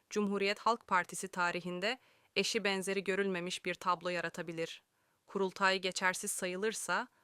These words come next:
partinin tüzüğü gereği bir çağrı heyeti oluşturulması ve yeni bir kurultay sürecine gidilmesi gündeme gelebilir.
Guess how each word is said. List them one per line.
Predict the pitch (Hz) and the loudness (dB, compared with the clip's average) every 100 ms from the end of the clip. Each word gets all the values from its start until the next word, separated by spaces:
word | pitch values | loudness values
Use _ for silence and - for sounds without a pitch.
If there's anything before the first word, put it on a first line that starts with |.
| _ | _
partinin | - 190 - 202 202 | 4 4 6 0 -2
tüzüğü | 196 180 208 | -2 -2 -2
gereği | 190 180 185 185 | 0 0 0 0
bir | 196 | -2
çağrı | - 202 185 196 | 0 2 2 2
heyeti | 190 175 180 | -2 -4 -4
oluşturulması | 165 165 - 185 170 170 165 - 202 214 _ | -6 -6 -10 -8 -8 -6 -6 -6 -6 -8 _
ve | 196 | -6
yeni | 202 214 214 | -2 -2 0
bir | 208 | -2
kurultay | - 190 180 196 190 | -2 -6 -2 -2 -2
sürecine | - 175 165 175 | -4 -6 -6 -8
gidilmesi | 170 170 165 165 175 | -8 -10 -8 -8 -8
gündeme | 165 165 160 160 | -8 -8 -8 -8
gelebilir. | 160 156 156 160 160 | -8 -10 -8 -10 -10